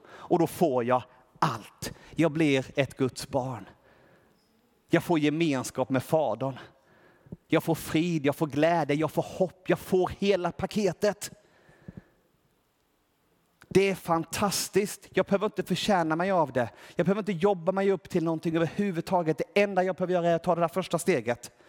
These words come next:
och säga, "Jag tror." Och helt plötsligt förändras allt. Allt förändras. Lovsångarna får gärna komma upp. Jag vet inte vad du är idag, om, om du som sitter här idag,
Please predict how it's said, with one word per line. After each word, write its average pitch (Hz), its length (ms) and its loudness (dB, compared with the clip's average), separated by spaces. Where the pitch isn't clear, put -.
och - 300 -4
säga, 139 440 2
"Jag 123 120 -4
tror." 117 260 -2
Och 127 100 2
helt 160 180 2
plötsligt 139 240 -6
förändras 113 460 -4
allt. - 560 -10
Allt 190 320 -2
förändras. - 300 -2
Lovsångarna 165 380 0
får 156 140 -2
gärna 135 180 2
komma 117 240 -6
upp. - 160 -10
Jag 190 160 4
vet 208 140 2
inte 202 180 0
vad 196 140 2
du 170 240 2
är 143 60 6
idag, 135 360 0
om, 135 320 -2
om 139 180 0
du 143 240 0
som 127 180 -8
sitter 135 300 -2
här 120 200 2
idag, 120 300 2